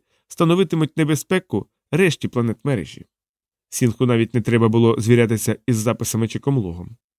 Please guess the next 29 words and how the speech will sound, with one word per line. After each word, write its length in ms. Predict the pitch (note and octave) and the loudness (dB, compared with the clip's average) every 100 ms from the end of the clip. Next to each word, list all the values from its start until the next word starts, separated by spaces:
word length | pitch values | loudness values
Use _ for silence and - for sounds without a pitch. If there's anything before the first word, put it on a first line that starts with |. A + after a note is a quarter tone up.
| _ - | _ 2
«Залежно 400 | B2 B2 A2 B2 | 6 6 6 2
від 180 | A2+ | 2
цілі, 260 | - D#3+ G#2+ | 2 2 2
пан 280 | - G#2+ G2 | 0 -2 0
Персове. 520 | G#2+ G2+ - F2+ F2 _ _ _ _ _ _ _ _ | -4 -4 -8 -10 -10 _ _ _ _ _ _ _ _
Найближча 480 | A#2+ A#2+ A#2+ A2+ - | 0 2 2 2 0
до 120 | A2 | 0
них 180 | A2+ A2 | 0 -2
планета 380 | - A2+ A2+ A2+ | -2 0 0 -2
Всемережжя 600 | - A2 A2+ D3 C#3 A2 - | -2 -2 0 0 -2 -4 -6
Есперанс 580 | - B2+ A2+ E2+ - _ _ _ _ _ | -8 -6 -6 -8 -14 _ _ _ _ _
розташована 640 | B2 C3+ E3+ D3+ G#3+ F#3+ C3+ | 0 2 2 2 2 4 4
у 40 | |
дев'яти 380 | B2 B2+ B2 C3+ | 4 4 4 0
стандартних 640 | - B2+ B2 A#2+ - - | 0 0 2 0 -4 -4
місяцях 400 | B2 A2 G#2 G#2+ | -2 -2 -4 -2
льоту 380 | C#3 D#3 G#2+ G2 - _ - | 0 0 0 -4 -6 _ -2
для 160 | A#2+ | 2
найпершого 600 | A#2+ A#2 A#2+ G#2+ B2+ A#2 | 2 2 0 0 0 0
рою. 300 | A#2 F#2+ F2 - _ _ _ _ - | -2 -4 -10 -14 _ _ _ _ -2
Найвіддаленіша 840 | A#2+ A2+ A2 A#2 C#3+ G#2+ G2 G#2 | 2 2 2 0 0 -2 -4 -6
домашня 400 | G2 A2+ G#2 - | -4 -2 -2 -6
система 500 | G#2 A2 - G2 F#2+ - _ _ _ | -8 -12 -8 -8 -8 -12 _ _ _
за 120 | A#2 | -2
чотирнадцять 680 | - A#2+ B2+ A#2 C#3 G#2 - | 0 0 2 2 -2 -4 -6
років 420 | C3 B2+ B2+ A2 _ | 0 0 0 -8 _
на 160 | A#2+ B2 | -2 0
рушія 360 | B2 - A2 | 0 0 -2
Гокінга. 500 | A2 F#2+ - F#2+ F#2 | -2 -6 -10 -14 -14